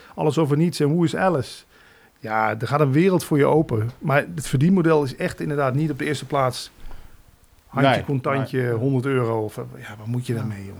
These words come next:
Speaker 3: Dan moet ik
Speaker 2: Ja.
Speaker 3: dan ook wel weer aan Thierry denken, hè? Onze Franse vriend. Dus hij mocht naar Miami voor een podcast, eh, World Happiness Summit.
Speaker 2: Zeven
Speaker 3: Summit.
Speaker 2: podcast.
Speaker 3: Ja, en die
Speaker 1: Cool.
Speaker 3: zei ook van, nou, die man is miljonair geworden. En dan, ik ga niet helemaal vertellen, dan, eh,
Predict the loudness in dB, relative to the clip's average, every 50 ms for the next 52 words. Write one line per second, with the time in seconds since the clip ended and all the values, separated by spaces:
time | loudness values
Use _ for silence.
0 | -16 -12 -8 -6 -4 -4 -2 0 0 0 0 0 2 4 6 6 8 6 6 4
1 | 2 0 2 2 4 4 6 6 4 4 4 2 2 0 -2 -2 -2 -2 0 0
2 | 0 0 -2 -4 -2 2 4 4 4 4 4 4 4 6 4 2 0 0 0 -2
3 | 0 0 0 0 0 0 2 2 2 0 0 0 0 2 2 2 2 2 2 4
4 | 4 4 2 2 0 0 0 0 0 0 -2 -4 -4 -4 -6 -8 -8 -8 -8 -8
5 | -6 -4 -2 -2 0 2 2 2 4 4 2 2 2 2 0 0 0 -2 -2 -2
6 | 0 0 0 -2 -4 -10 -16 -12 -4 -2 0 2 2 2 2 4 2 0 0 0
7 | -4 -4 -4 -8 -14 -20 -20 -20 -20 -14 -4 0 2 2 2 0 -2 -6 -6 -4
8 | -2 -2 -2 -2 -2 0 0 2 4 4 6 6 6 4 4 0 0 -2 0 0
9 | 0 0 -2 -2 0 0 2 4 4 4 6 4 4 4 2 -2 -2 -2 0 0
10 | 2 4 2 2 2 0 0 0 -2 -2 -2 -2 0 2 2 2 2 2 0 0
11 | -2 -6 -8 -10 -10 -12 -12 -12 -8 -2 0 2 2 2 4 4 2 2 4 4
12 | 4 4 2 0 -2 -2 -2 -2 0 0